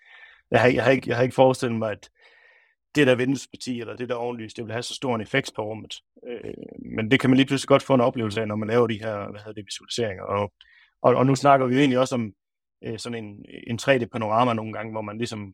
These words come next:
øh, som du fortalte, at man kan stå med sin telefon, og så kan man dreje rundt, eller man kan der også få et par V R-briller på, og så kan man egentlig stå, og, og så er det, øh, som at være der selv.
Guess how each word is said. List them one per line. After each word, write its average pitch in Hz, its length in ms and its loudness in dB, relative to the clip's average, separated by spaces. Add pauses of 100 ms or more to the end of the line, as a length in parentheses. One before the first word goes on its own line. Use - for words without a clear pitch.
(160)
øh, 117 220 -10
som 110 180 -10
du 104 200 -8
fortalte, 113 360 -2
at 101 120 -6
man 101 120 -6
kan 101 120 -12
stå 127 180 2
med 107 120 -2
sin - 160 -14
telefon, 107 420 -2
og 101 60 -8
så - 80 -12
kan 107 80 -4
man 107 100 -6
dreje 104 200 0
rundt, 113 280 0
eller 110 140 -4
man 113 140 -2
kan 113 180 0
der 117 100 6
også 110 280 4
få 110 140 -2
et 101 140 -6
par 110 220 0
V 107 80 4
R-briller 113 540 4
på, 113 100 -4
og 104 80 -6
så - 80 -14
kan 120 120 -4
man 113 120 -2
egentlig 107 240 -8
stå, - 300 -4
og, 120 200 -12
og 113 80 -16
så 123 120 -4
er 110 40 0
det, 104 200 -10 (300)
øh, 110 160 -8
som 113 160 -6
at 107 80 -4
være 113 160 0
der 113 60 -4
selv. - 220 -2